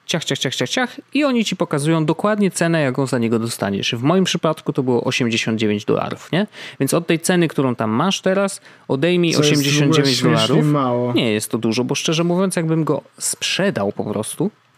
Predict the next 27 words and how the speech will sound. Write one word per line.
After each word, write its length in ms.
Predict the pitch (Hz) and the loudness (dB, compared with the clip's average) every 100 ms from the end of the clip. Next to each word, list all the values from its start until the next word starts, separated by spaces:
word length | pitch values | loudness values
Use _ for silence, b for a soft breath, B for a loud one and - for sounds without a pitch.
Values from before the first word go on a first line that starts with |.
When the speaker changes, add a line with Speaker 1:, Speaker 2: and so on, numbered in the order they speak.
| _ | _
Speaker 1:
to 60 | 151 - | -14 -4
Speaker 2:
To 100 | 143 | 0
Speaker 1:
bym 100 | 135 | 2
Speaker 2:
byś 100 | 123 | 2
mógł 120 | 156 | 2
Speaker 1:
za, 60 | 156 | 2
Speaker 2:
dostać 240 | 170 151 | 0 0
Speaker 1:
dużo 200 | 190 180 | 0 2
Speaker 2:
połowę. 120 | 147 143 | 2 2
Speaker 1:
więcej 240 | 131 127 | 2 0
mógł 200 | 127 127 - | 0 -2 -4
za 180 | 127 117 | -2 0
niego 380 | 117 113 113 117 | 0 0 0 0
zaśpiewać, 400 | 117 107 - 104 | -2 -2 -4 -2
nie? 40 | 156 | 0
Speaker 2:
Osiemdziesiąt 340 | 202 190 208 180 | 2 2 0 0
dziewięć 220 | 196 185 | 0 0
dolarów, 360 | 190 131 131 | 0 0 -2
tak? 140 | - 190 | -2 -2
Speaker 1:
Tak, 260 | - - - _ | -4 -8 -20 _
tak. 200 | 202 - B B B B B B B B _ _ - 156 | -6 -6 B B B B B B B B _ _ -14 -6
Speaker 2:
Czyli 180 | 151 | -2
mamy, 260 | 147 147 147 - - 143 139 135 | 0 2 0 -2 -4 0 2 2
e, 40 | 135 | 2
mamy, 220 | 143 143 | 2 2
Wojtek, 300 | 139 135 131 | 0 -2 -4
czterysta 960 | - - 160 156 151 - - 143 139 | -4 -2 0 2 0 -4 -2 0 2